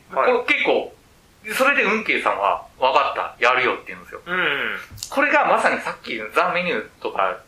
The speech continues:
Speaker 2: 今までの作品だと、純粋にやることに対しての作品が一番いいっていうことなんだけど、今回の鎌倉殿の俗物だと、だからこそお前の作品は人の心を打つって、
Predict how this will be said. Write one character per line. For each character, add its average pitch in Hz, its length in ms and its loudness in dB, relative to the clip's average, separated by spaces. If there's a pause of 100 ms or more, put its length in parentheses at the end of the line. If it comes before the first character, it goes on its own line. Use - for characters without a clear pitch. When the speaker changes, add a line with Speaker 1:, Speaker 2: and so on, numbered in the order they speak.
(120)
Speaker 2:
今 175 180 0
ま 202 100 4
で 139 80 4
の - 60 -2
作 104 200 -4
品 104 80 -12
だ 98 100 -8
と、 123 260 2 (320)
純 262 260 0
粋 269 200 -2
に 247 340 -2 (200)
や 190 160 0
る 214 140 0
こ 214 120 0
と 202 220 0
に 139 160 -8
対 131 240 0
し - 100 -14
て 123 80 0
の 113 380 0 (840)
作 170 220 -2
品 190 120 0
が 185 80 2
一 - 180 -4
番 185 280 0
い 220 200 -2
い - 40 -12
っ - 20 -20
て - 80 0
い 101 200 -4
う 92 60 -14 (240)
こ 151 100 0
と 131 200 2
な 127 220 0
ん 117 40 -4
だ - 80 0
け 123 80 -4
ど、 135 240 4 (300)
今 294 240 2
回 156 160 4
の 101 180 -2
鎌 151 260 2
倉 156 140 2
殿 147 220 2
の 101 300 -4
俗 135 220 -4
物 214 200 -2
だ 190 180 2
と、 185 240 0 (200)
だ 196 100 4
か - 120 4
ら - 100 2
こ - 80 -6
そ 156 100 2
お 131 40 2
前 135 200 2
の 139 240 -6
作 131 240 -6
品 127 100 -2
は 107 60 -4
人 - 180 -2
の 143 80 0
心 135 320 0
を - 20 0
打 120 80 -2
つ 117 120 -8
っ - 20 -14
て、 101 320 0